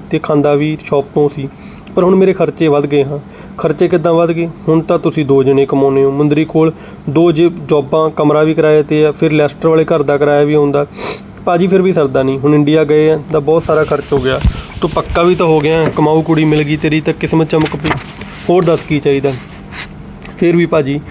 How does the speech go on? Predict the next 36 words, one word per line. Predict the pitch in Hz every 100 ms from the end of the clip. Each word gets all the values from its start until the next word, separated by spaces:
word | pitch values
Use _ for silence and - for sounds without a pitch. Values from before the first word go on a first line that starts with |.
| - - -
ਹੁਣ | 175
ਮੈਂ | 190
ਪੱਕਾ | 190 185 156
ਵੀ | 143 139
ਹਾਂ, | 135
ਕਾਰਡ | 151 151 151
ਵੀ | 160
ਬਣਾ | 151 143
ਲਿਆ। | 143 147 131
ਮੈਂ | 156 160
ਚਾਹੁੰਦਾ | 156 156 156
ਕਿ | 160
ਮੈਨੂੰ | 160 151
ਪੂਰਾ | - 156 143
ਰੇਟ | 139 127
ਦਿਓ।" | 147 151 -
"ਪਾਲ, | 165
ਸਰਦਾ | 165 156 139 165
ਤਾਂ | 165
ਸਾਡਾ | 156 147 135
ਵੀ | 139
ਮਸਾਂ | 143 143 147
ਹੀ | 139
ਹੈ, | 143 143 - - - -
ਤਨਖਾਹਾਂ | 165 156 175
ਹੀ | 185
ਪੂਰੀਆਂ | 170 170 170
ਹੁੰਦੀਆਂ। | 165 156 151 143 -
ਮੈਂ | 143 139
ਤਾਂ | 143 160
ਜਿਹੜੀ | 156 165 156 151
ਦਿੰਦਾ | 151 147 151
ਇਹੀ | - 165 165
ਜ਼ਿਆਦਾ | 160 156 151
ਲੱਗਦੀ | 147 143 143
ਹੈ। | 147